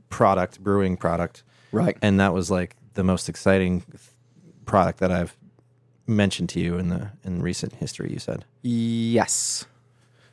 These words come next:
Speaker 1: Uh, that is called the Tilt Hydrometer.
Speaker 2: Yep. And it is a Bluetooth hydrometer that you throw into your beer.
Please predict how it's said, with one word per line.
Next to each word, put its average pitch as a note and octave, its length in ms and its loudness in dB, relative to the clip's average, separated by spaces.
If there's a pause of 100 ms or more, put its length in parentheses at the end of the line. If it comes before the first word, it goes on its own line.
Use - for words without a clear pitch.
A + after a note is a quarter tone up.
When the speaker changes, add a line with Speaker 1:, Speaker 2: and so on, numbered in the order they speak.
(200)
Speaker 1:
Uh, F#2+ 160 2
that G#2 140 4
is G#2 100 -2
called G#2 240 -2
the F#2+ 80 -8
Tilt - 640 -4
Hydrometer. G#2 720 2 (220)
Speaker 2:
Yep. C3+ 220 4 (1040)
And G#2+ 460 4
it A2 260 4
is G#2+ 200 2
a G#2 160 4
Bluetooth B2+ 500 0
hydrometer G#2+ 600 2
that F#2 140 -2
you F#2+ 80 -6
throw G2+ 320 0
into C#3 360 4
your D#2+ 160 -2
beer. - 320 -4